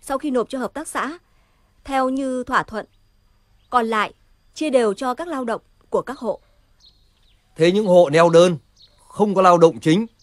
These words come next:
Speaker 2: và những người lao động gián tiếp như cán bộ ban quản trị, đội trưởng, thư ký sản xuất thì hưởng thế nào ạ?
Speaker 1: Tôi nói để cho các đồng chí tham khảo. Còn làm như thế nào là tùy ở các đồng chí.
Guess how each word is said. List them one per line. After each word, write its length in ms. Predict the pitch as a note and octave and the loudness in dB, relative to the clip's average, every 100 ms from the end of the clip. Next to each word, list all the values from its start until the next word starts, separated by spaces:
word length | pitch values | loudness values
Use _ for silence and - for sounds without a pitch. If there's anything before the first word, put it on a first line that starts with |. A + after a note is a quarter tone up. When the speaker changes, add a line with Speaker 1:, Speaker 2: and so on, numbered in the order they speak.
| _ _ _ _ _ _ | _ _ _ _ _ _
Speaker 2:
và 180 | - D3 | 2 4
những 180 | D3 A3 | 4 4
người 160 | F3 C#3+ | 4 6
lao 180 | F3 | 6
động 180 | F3 F3 | 4 2
gián 220 | A#2+ D#3+ | 0 -2
tiếp 180 | F#3+ A3+ A#3+ _ _ _ _ _ - | 2 4 4 _ _ _ _ _ -6
như 300 | E3 G3 F#3 | 2 4 4
cán 220 | E3+ F3+ | 4 2
bộ 120 | G3+ | 2
ban 160 | D#3+ F3+ | 2 2
quản 220 | D#3+ G#2 | 2 -2
trị, 240 | F#2 D#3 D#3 _ _ _ _ _ _ - | 0 -2 -2 _ _ _ _ _ _ -2
đội 200 | D#3 D#3+ | 0 0
trưởng, 380 | - B2 C3 E3+ _ _ _ | 2 2 2 -4 _ _ _
thư 160 | F#3+ F3 | -2 0
ký 120 | G3 | 0
sản 160 | F#3+ A2+ | -2 0
xuất 200 | G#3+ A3+ _ _ _ - | 0 -2 _ _ _ -4
thì 80 | E3 | 2
hưởng 180 | D#3+ | 2
thế 100 | A#2 | 2
nào 180 | F#3 C#3 | 2 2
ạ? 80 | A#2+ - _ _ _ _ _ _ _ _ _ _ _ _ _ _ _ _ _ | 0 -4 _ _ _ _ _ _ _ _ _ _ _ _ _ _ _ _ _
Speaker 1:
Tôi 120 | A#3+ | -8
nói 320 | G#3+ G#3 A3 D4 | -6 -8 -8 -8
để 100 | G#3 | -10
cho 120 | A#3+ | -12
các 120 | D4+ | -14
đồng 160 | B3+ F#3+ | -14 -12
chí 140 | A3 | -14
tham 200 | C#4 A#3+ | -14 -14
khảo. 340 | A#3 G3+ C#3+ - _ _ _ _ _ _ _ - | -12 -14 -14 -18 _ _ _ _ _ _ _ -8
Còn 180 | A3+ | -4
làm 200 | A3 G#3+ | -2 -2
như 100 | A3+ | -4
thế 120 | C4 D#4 | -8 -10
nào 320 | C4 G3 F3 _ _ _ _ | -8 -10 -14 _ _ _ _
là 140 | G#3+ G#3 | -10 -10
tùy 320 | - A#3 G#3+ | -8 -6 -4
ở 100 | E3+ | -6
các 140 | - | -10
đồng 160 | B3+ F3+ | -14 -14
chí. 180 | - | -12